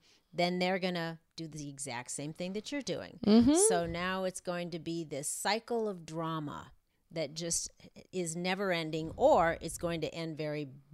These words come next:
Speaker 1: very badly, worse than what the initial, you know, crime, if you will,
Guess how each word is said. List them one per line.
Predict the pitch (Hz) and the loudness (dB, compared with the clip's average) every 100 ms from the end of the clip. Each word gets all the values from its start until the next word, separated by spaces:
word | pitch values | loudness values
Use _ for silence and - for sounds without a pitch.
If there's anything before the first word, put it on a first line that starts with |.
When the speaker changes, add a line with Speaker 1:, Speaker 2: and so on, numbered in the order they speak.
| - | -16
Speaker 1:
very | 151 139 170 220 202 151 | -14 -4 4 6 4 0
badly, | 139 123 123 131 139 165 | -4 -6 -8 -10 -10 -10
worse | 156 190 196 | -4 -2 -2
than | - 156 151 | -4 -6 -4
what | 156 - | -6 -6
the | 143 135 | -8 -6
initial, | 151 151 - 143 139 - - - _ | -6 -6 -4 -4 -6 -8 -20 -20 _
you | - 180 | -2 -2
know, | 151 - _ _ - | -2 -10 _ _ -12
crime, | - 202 175 160 135 135 - - - | -4 0 0 0 -4 -8 -14 -20 -20
if | - 139 | -14 -12
you | 131 | -12
will, | 147 - - | -10 -8 -8